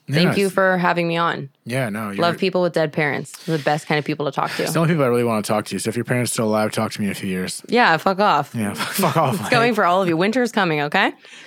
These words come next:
Speaker 2: Um, no, it's for real. I think, uh, it seems you're very clear on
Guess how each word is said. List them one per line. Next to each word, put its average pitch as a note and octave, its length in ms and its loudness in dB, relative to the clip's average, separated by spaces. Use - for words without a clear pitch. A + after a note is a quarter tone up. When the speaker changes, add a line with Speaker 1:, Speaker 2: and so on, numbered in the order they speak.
Speaker 2:
Um, B2+ 360 2
no, D3+ 100 0
it's B2 320 -6
for D3+ 220 0
real. D3 100 4
I C3 100 2
think, D#3+ 300 0
uh, C3+ 380 2
it B2 120 0
seems E3+ 180 4
you're D#3 100 4
very C3+ 280 4
clear C3 440 0
on G#2+ 560 0